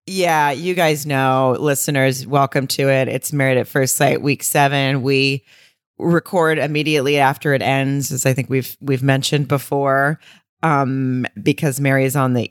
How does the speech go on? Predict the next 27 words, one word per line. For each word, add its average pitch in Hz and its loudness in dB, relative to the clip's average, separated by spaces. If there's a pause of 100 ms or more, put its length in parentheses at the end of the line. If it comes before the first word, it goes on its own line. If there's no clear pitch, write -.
East - -2
Coast 165 0
and 156 -2
I 139 0
am 135 0
on 135 0
the 127 0
West 143 0
Coast. 151 0
So 156 0
we 147 0
just 151 -4
get 143 2
right 139 2
into 147 -4
it, 147 2
and 135 -4
then 131 0 (280)
it - -2
comes 143 -2
out 131 2
on 127 -2
Fridays. 127 0
So - -2
we 180 0
have 175 0
to, 139 -2